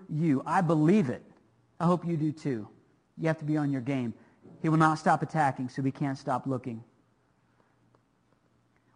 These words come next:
What about your life? Complacent living is just like a slow,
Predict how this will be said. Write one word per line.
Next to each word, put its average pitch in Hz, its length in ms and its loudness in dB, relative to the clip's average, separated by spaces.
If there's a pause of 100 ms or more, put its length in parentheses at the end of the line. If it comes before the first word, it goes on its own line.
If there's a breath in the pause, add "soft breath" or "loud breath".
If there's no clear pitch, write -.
What 175 100 2
about 180 220 10
your 175 120 6
life? 123 320 2 (2500)
Complacent 196 460 0
living 180 380 0
is 139 180 -6
just - 180 -6
like 151 140 -4
a 131 80 -6
slow, 165 520 -2